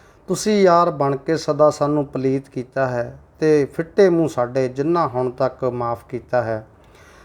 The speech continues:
ਕਦੀ ਰਹਿਨੁਮਾ ਬਣ ਕੇ ਸਾਨੂੰ ਕਤਲਗਾਹ ਛੱਡ ਆਏ, ਕਦੀ ਝੰਡੇ ਦਾ ਰੰਗ ਦੱਸ ਕੇ ਸਾਡੇ ਅੱਲੜ ਗੀਤਾਂ ਨੂੰ ਨਾਪਾਕ ਕੀਤਾ ਤੇ ਕਦੀ ਰੂਬਲ ਚਿੱਬ ਕੇ ਸਾਥੋਂ ਥੁੱਕ ਕੇ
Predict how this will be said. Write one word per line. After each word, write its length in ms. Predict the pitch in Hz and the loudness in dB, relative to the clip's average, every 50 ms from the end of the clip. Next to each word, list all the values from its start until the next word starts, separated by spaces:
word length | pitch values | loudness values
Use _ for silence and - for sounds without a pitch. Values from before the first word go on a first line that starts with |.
| - _ | -8 _
ਕਦੀ 320 | - 196 190 170 202 196 185 | 2 4 6 6 6 6 6
ਰਹਿਨੁਮਾ 540 | 175 160 170 185 185 180 180 175 170 170 165 | 4 4 4 2 2 2 2 2 2 2 2
ਬਣ 240 | 156 151 151 151 | 4 2 2 2
ਕੇ 220 | 143 147 - 165 151 | 0 -2 -2 -2 -2
ਸਾਨੂੰ 400 | 160 - 147 147 147 151 151 147 | 0 0 0 2 2 0 0 0
ਕਤਲਗਾਹ 520 | 151 151 135 147 143 143 135 143 147 151 | -2 -2 -2 0 -2 -2 2 4 4 4
ਛੱਡ 300 | 147 - - 131 127 123 - - | 4 2 0 -2 -2 -4 -6 -4
ਆਏ, 320 | 135 127 127 131 131 127 | 0 0 2 2 2 0
ਕਦੀ 320 | 131 - 143 135 143 139 139 - | 0 -2 -4 -2 -2 -4 -2 -2
ਝੰਡੇ 340 | 180 170 156 135 127 135 135 | -2 0 0 0 0 0 2
ਦਾ 160 | 131 139 135 | 2 2 2
ਰੰਗ 260 | 131 127 123 123 120 | 2 0 -2 -2 -4
ਦੱਸ 360 | 127 120 127 120 113 - - | -4 -2 -2 -2 -2 -4 -10
ਕੇ 220 | 131 - 139 131 123 | -8 -4 -4 -4 -4
ਸਾਡੇ 560 | - - - 131 127 127 135 135 131 127 131 - | -4 -4 -4 -4 -2 0 0 2 2 0 -2 -4
ਅੱਲੜ 280 | 147 156 175 180 180 160 160 - - - 175 147 | -2 0 2 2 2 2 0 -4 -12 -12 -10 -6
ਗੀਤਾਂ 320 | 127 127 - - 143 131 | -6 -6 -6 -4 -4 -2
ਨੂੰ 180 | 131 131 131 131 | -2 0 -2 0
ਨਾਪਾਕ 520 | 127 123 123 123 - 131 131 131 135 - | 0 -2 -2 -2 -2 -2 0 0 -2 -4
ਕੀਤਾ 480 | - 131 117 - - - 143 131 123 113 - - _ _ _ _ - - - - - - - - _ - | -8 -10 -10 -8 -2 0 0 0 0 -2 -8 -14 _ _ _ _ -20 -20 -20 -20 -20 -20 -20 -10 _ 2
ਤੇ 120 | 190 190 | 2 2
ਕਦੀ 320 | 185 - 190 175 180 190 | 4 4 2 4 6 4
ਰੂਬਲ 380 | 180 170 165 165 156 170 175 165 | 4 4 2 2 4 4 4 4
ਚਿੱਬ 320 | - - 156 147 139 135 | 2 2 0 0 0 0
ਕੇ 440 | 143 139 - 151 143 143 135 127 135 - - | -6 -4 -2 0 2 2 2 0 -4 -8 -16
ਸਾਥੋਂ 440 | - - - 151 147 143 - 147 139 | -12 -4 0 0 0 0 0 -4 -4
ਥੁੱਕ 400 | - - 156 170 170 170 - - | -2 0 0 0 0 -2 -12 -8
ਕੇ 380 | - 156 147 131 123 123 127 143 | -4 0 0 0 0 -2 -4 -10